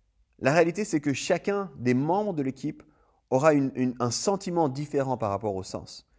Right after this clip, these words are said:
aura une, une, une attente différente, aura des valeurs personnelles différentes sur le sens. Mais ce qui est important, puisque Google a réalisé dans cette étude, c'est que chaque membre de l'équipe a le sentiment que sa fonction ou son travail fait du sens pour lui.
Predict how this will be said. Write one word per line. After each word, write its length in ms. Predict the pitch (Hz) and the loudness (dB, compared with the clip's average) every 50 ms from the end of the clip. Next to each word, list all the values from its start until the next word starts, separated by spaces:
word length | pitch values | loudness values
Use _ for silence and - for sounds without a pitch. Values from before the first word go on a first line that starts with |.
| _ _ _ _ - | _ _ _ _ -2
aura 200 | 107 131 147 147 | 2 4 4 4
une, 140 | 135 135 143 | 4 2 2
une, 240 | 143 131 127 131 127 131 | 2 2 2 0 0 -2
une 140 | 135 131 151 | 0 2 2
attente 440 | 175 - - 208 196 185 165 - | 0 2 2 2 2 2 0 -2
différente, 400 | 147 143 139 - 143 139 127 123 | -6 -8 -4 -2 -2 -2 0 0
aura 140 | 135 127 143 | 0 2 2
des 120 | 139 127 117 | 2 2 4
valeurs 480 | 117 139 180 180 190 202 202 - 196 | 6 6 6 6 6 4 2 2 0
personnelles 540 | - 220 208 214 - 190 175 175 175 160 139 | 0 -2 -2 0 -2 -2 0 0 0 0 -2
différentes 520 | 131 147 160 - 151 143 139 139 117 - | -4 -6 -4 -2 -2 -2 -2 -2 -6 -6
sur 140 | - - 123 | -6 -4 -4
le 80 | 113 107 | -4 -4
sens. 360 | - - 113 85 101 - - _ _ - - - - | -4 -8 -10 -10 -12 -16 -20 _ _ -20 -18 -12 -2
Mais 120 | - 147 139 | 0 0 0
ce 100 | - - | 0 -2
qui 160 | - - 233 | -6 -2 -2
est 140 | 220 - - | 0 2 0
important, 420 | 180 175 165 160 143 - 156 131 | 0 0 0 -2 -2 -2 -6 -6
puisque 260 | 117 131 123 - - 185 | -6 -8 -6 -2 0 0
Google 400 | 170 151 175 196 185 233 240 214 | 0 0 -2 0 0 2 2 2
a 80 | 196 | 2
réalisé 360 | 170 170 160 151 143 147 160 165 | 0 0 0 -2 0 0 0 0
dans 100 | 147 139 | -2 -2
cette 200 | - 143 135 147 | -4 -6 -6 -6
étude, 380 | - - - 170 175 180 196 - - - - - - | -6 -8 -8 -10 -10 -10 -12 -14 -18 -20 -20 -18 -4
c'est 140 | - - 160 | -2 0 0
que 100 | - 165 | 2 2
chaque 280 | 147 - - 226 220 214 | 2 4 4 4 4 2
membre 300 | 208 208 202 180 143 135 | 2 2 2 2 0 0
de 80 | 143 | 0
l'équipe 280 | 147 147 147 - 196 - | 0 0 -2 -2 0 2
a 60 | 151 | 2
le 120 | 143 135 | 2 2
sentiment 480 | 127 - - 190 190 - 185 180 185 170 | 0 0 -2 -2 -2 -2 -4 -4 -4 -4
que 120 | 180 151 | -4 -6
sa 200 | 131 - 135 120 | -6 -2 -4 -4
fonction 640 | 107 - - 208 214 202 - - - 185 175 143 107 - - _ _ _ _ _ _ - | -4 -6 -6 -6 -6 -6 -6 -6 -4 -2 -2 -2 -4 -6 -14 _ _ _ _ _ _ -6
ou 100 | 147 123 | -4 -4
son 240 | - - 180 196 190 | -2 0 2 2 2
travail 440 | - - 156 143 143 139 143 143 143 - - _ _ | 2 0 2 4 4 4 4 2 -2 -6 -14 _ _
fait 160 | - 214 220 | 2 2 2
du 80 | 208 | 2
sens 260 | 165 - 185 175 170 - | 2 2 0 0 -2 -2
pour 160 | - 160 165 | -4 -4 -2
lui. 160 | 151 139 123 | -2 -4 -6